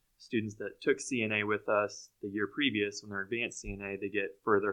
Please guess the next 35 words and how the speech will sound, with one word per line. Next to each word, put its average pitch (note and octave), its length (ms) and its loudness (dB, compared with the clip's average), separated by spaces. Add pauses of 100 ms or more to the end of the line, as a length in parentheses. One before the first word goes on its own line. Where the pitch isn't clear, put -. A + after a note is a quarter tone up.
clinical G#2 300 -6
experiences G2 920 -6 (140)
with G2+ 160 -2 (140)
techs G2+ 360 2
and G2 140 -8
nurses G2+ 400 -8
in G2 100 -12
those F#2+ 220 -12
buildings. G2+ 520 -8 (540)
Bloomington A2 380 -2
Country B2 300 -4
Club A2+ 440 6 (100)
hires G#2 300 0
a G#2+ 40 -2
lot G2+ 220 8
of G2 100 2
our G2 380 4
culinary G#2+ 400 -2
students, G#2 680 -6 (220)
and G#2+ 120 -6
that C#3 160 4
gives B2+ 160 4
them A2+ 100 0
a, G#2 220 2 (400)
an G#2+ 80 -6
opportunity G#2+ 560 0
to - 180 -20
practice A2+ 520 4
and G2+ 100 -14
hone G#2+ 200 -4
skills G#2 460 0
and G2 100 -8
learn G#2+ 220 4
new B2 160 0
skills G#2 540 0